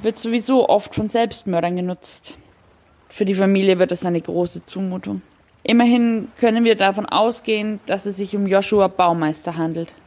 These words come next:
Die Geldbörse hatte er noch in der Hosentasche. Aber die Zeugin sieht wirklich mitgenommen aus.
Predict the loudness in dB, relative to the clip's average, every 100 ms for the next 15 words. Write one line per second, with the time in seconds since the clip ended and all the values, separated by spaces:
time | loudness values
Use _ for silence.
0 | _ _ _ _ 0 2 2 4 4 4
1 | 2 0 0 0 0 0 -2 -2 -2 -2
2 | -2 -4 -6 -8 -8 -12 -16 _ _ _
3 | _ _ _ _ _ _ _ -2 0 0
4 | -4 2 4 4 0 -2 -6 -8 -4 2
5 | 2 2 -8 -4 -6 -4 -4 -2 -2 -4
6 | -4 -8 -12